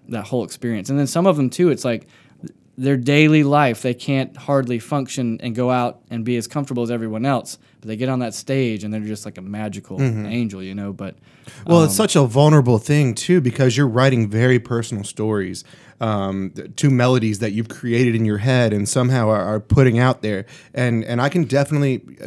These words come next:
Speaker 2: you know, I, I used to be a musician as well. I,
Speaker 1: Sweet.
Speaker 2: um, that's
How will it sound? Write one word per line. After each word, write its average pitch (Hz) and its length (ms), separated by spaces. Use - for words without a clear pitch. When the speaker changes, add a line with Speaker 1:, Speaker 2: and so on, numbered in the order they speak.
Speaker 2:
you 135 140
know, 120 100
I, 120 400
I 160 80
used 123 240
to 117 60
be 113 100
a 107 40
musician 104 440
as 98 160
well. 104 320
I, 104 140
Speaker 1:
Sweet. - 580
Speaker 2:
um, 104 320
that's 117 300